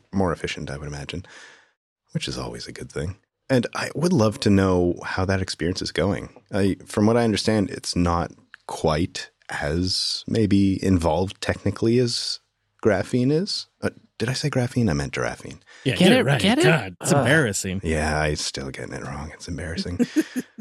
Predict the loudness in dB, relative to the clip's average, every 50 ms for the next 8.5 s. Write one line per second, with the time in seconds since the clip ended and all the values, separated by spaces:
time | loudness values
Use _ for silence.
0 | -20 -20 _ _ _ _ _ _ _ _ _ _ _ 0 0 2 2 2 2 2
1 | 4 2 2 4 4 2 4 2 2 2 0 0 0 0 2 2 2 2 2 2
2 | 2 2 2 0 0 -4 -4 -4 -6 -6 -4 -2 -2 -2 -2 -2 -2 -4 -4 -2
3 | -2 -4 -4 -4 -6 -4 -4 -2 -2 -2 -2 -4 -6 -12 -10 -6 -4 -4 -4 -2
4 | -4 0 2 2 2 2 2 0 -2 -2 -2 -4 -8 -10 -6 -6 -4 -2 -2 -2
5 | -2 -2 -2 -4 -6 -8 -12 _ _ -6 -6 -6 -6 -12 -10 -8 -6 -2 -2 -2
6 | 0 0 -2 -2 _ _ -4 -4 -2 0 0 0 2 4 4 6 6 6 4 4
7 | 2 0 0 -2 -6 -8 _ _ _ _ _ 0 2 4 4 4 2 0 0 0
8 | 0 2 2 2 0 -2 -4 -4 -4 -6